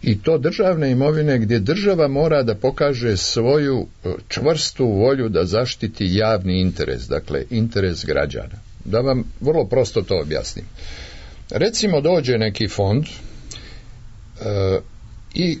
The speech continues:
kupi dugove epsa ili, ili Srbijagasa. To su značajni dugovi.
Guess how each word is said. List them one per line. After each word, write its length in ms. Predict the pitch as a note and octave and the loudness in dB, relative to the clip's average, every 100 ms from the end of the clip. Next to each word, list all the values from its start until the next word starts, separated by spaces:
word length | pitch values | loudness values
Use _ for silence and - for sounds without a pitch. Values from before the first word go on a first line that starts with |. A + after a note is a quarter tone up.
| - | -6
kupi 720 | - F3 F3 - D#3 C#3+ B2 - - - - - - - | 2 2 2 0 2 4 2 -2 -12 -20 -18 -18 -16 -4
dugove 720 | F2 F#2 C#3+ B2+ B2 A2+ G2+ - - - - - - - - - | -2 2 2 2 2 2 2 -2 -14 -18 -18 -20 -20 -18 -12 -4
epsa 520 | G2+ - - G#2+ G2 - | -4 -2 -2 0 0 -2
ili, 380 | A2 F#2+ F#2+ - | -2 0 0 -2
ili 280 | - F2 F#2 - | -4 -2 -2 -2
Srbijagasa. 1000 | - - E2 D#2+ D2 B1+ A1+ - - - - - - | -2 -2 0 0 0 -2 -4 -4 -8 -10 -16 -20 -18
To 160 | - D#2+ | -6 -6
su 160 | - | -4
značajni 520 | D2+ F#2 G2 D2+ C#2 C2+ | -2 0 0 -2 -4 -8
dugovi. 380 | A1+ A1+ - | -10 -10 -10